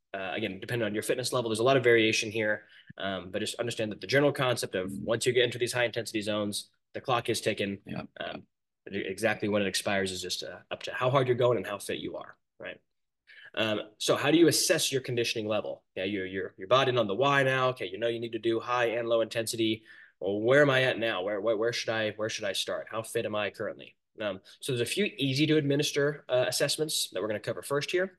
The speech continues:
Speaker 1: First one is your resting heart rate. Um, your resting heart rate, uh, lower is better, and kind of below sixty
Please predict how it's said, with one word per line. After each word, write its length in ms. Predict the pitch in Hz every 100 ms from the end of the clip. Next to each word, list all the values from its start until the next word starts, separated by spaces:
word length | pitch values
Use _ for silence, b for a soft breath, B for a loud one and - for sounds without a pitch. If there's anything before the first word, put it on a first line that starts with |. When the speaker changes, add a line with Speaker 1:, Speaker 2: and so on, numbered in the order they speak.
| B B B B
Speaker 1:
First 220 | 190 190
one 120 | 208 185
is 140 | -
your 140 | 147 117
resting 340 | 123 - 123
heart 180 | 113 101
rate. 280 | - - - _ _ _ -
Um, 160 | 98
your 120 | 98 98
resting 320 | 127 - 107
heart 200 | 139 120
rate, 260 | 151 - - B B B 110
uh, 260 | 110 101
lower 380 | 95 113 131 143
is 180 | 117 98
better, 300 | 104 104 143
and 180 | 156 113
kind 120 | 117
of 80 | 101
below 220 | 101 120
sixty 520 | - - - - 135